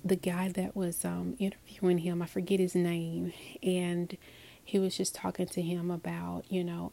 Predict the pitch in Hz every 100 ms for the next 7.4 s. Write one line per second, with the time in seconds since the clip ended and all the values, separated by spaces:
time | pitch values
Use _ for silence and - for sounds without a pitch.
0 | 180 175 175 175 170 175 180 - - -
1 | - - - - - - - - - -
2 | - - 196 180 175 175 185 208 175 208
3 | 247 233 214 208 190 - 202 - - 190
4 | 185 180 180 180 180 - - - - -
5 | 196 202 190 185 180 185 180 180 180 190
6 | 202 - 202 - 202 185 185 - 180 185
7 | 180 180 185